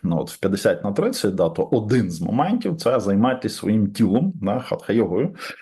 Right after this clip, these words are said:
Ну, ну, один з моментів, він дійсності допомагає. М. Так, ми говоримо про Дженніфер Еністон. Давайте ми її покажемо, як вона виглядає. Да, ось вона, наша красунька. От, ну, вроді би здавалось, вроді би нічого такого надзвичайного, да? О,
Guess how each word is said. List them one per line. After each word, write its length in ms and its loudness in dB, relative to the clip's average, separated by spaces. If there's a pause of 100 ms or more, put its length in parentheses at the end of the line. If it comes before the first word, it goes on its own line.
(160)
Ну, 200 0
ну, 120 6
один 180 4
з 20 2
моментів, 440 2
він 120 4
дійсності 460 0
допомагає. 680 0
М. 140 0 (560)
Так, 220 0
ми 100 2
говоримо 300 4
про 280 0
Дженніфер 500 2
Еністон. 680 4
Давайте 380 2
ми 120 2
її 140 0
покажемо, 500 -2 (100)
як 220 -4
вона 220 2
виглядає. 680 2 (1200)
Да, 260 0
ось 300 -4
вона, 300 0
наша 280 -2
красунька. 640 2 (420)
От, 240 0
ну, 80 6
вроді 280 2
би 140 0
здавалось, 600 2
вроді 260 4
би 140 4
нічого 360 6
такого 640 0
надзвичайного, 720 2
да? 360 2
О, 280 -2